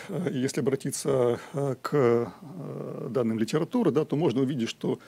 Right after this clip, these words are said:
компьютерная томография в диагностике опухолевого поражения лимфоузлов не, э, отличается какими-то высокими цифрами чувствительности, спе-, чувствительности и специфичности.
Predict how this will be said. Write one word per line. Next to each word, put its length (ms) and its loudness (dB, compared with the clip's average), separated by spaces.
компьютерная 380 2
томография 640 2
в 40 -8
диагностике 760 0
опухолевого 420 2
поражения 460 2
лимфоузлов 640 2
не, 340 4
э, 340 0
отличается 500 6
какими-то 380 0
высокими 440 0
цифрами 460 0
чувствительности, 640 -4
спе-, 300 -8
чувствительности 560 -2
и 20 2
специфичности. 840 -4